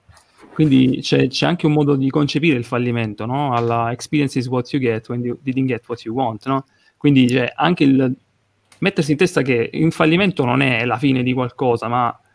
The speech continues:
è comunque un proseguo, no? È, è un, anche un'occasione per imparare qualcosa, ehm, un modo di pensare diverso da quello che, che poi abbiamo in Italia, no?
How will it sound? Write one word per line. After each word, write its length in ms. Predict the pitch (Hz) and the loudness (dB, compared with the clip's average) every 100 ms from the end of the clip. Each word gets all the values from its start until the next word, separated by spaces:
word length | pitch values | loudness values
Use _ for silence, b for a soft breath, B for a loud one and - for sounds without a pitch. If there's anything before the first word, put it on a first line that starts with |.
| _ _ _ _ | _ _ _ _
è 100 | - | -8
comunque 400 | - 143 175 139 | 0 2 2 2
un 280 | 127 127 127 | 2 2 0
proseguo, 480 | - 117 135 110 95 | -2 0 0 0 -4
no? 300 | 127 160 131 | -2 -2 -2
È, 880 | 120 117 117 117 117 117 113 113 - | -2 -2 -2 -2 -2 -2 -2 -4 -2
è 140 | 131 | 0
un, 240 | 139 143 143 | 2 2 0
anche 180 | 147 | 2
un'occasione 440 | 143 127 131 139 123 | 0 0 0 0 0
per 100 | 120 | 0
imparare 380 | 117 123 123 120 | -2 -2 -2 0
qualcosa, 560 | 139 139 120 117 110 113 b b b b | -2 -2 0 0 -2 -4 b b b b
ehm, 600 | 120 117 113 110 110 110 120 | -4 -2 -2 -2 -4 -4 -2
un 100 | 135 | 2
modo 160 | 135 127 | 2 2
di 80 | 123 | 0
pensare 360 | 120 - 135 | -2 -2 -2
diverso 420 | 120 135 113 - | 0 0 -2 -6
da 80 | 110 | -8
quello 200 | 113 110 | -4 -4
che, 280 | 110 104 107 | -6 -10 -12
che 120 | - 113 | -14 -6
poi 160 | 120 | -4
abbiamo 240 | 107 110 107 | -4 -8 -10
in 60 | |
Italia, 360 | 101 135 95 98 | -6 -4 -4 -4
no? 220 | 131 170 | -4 -4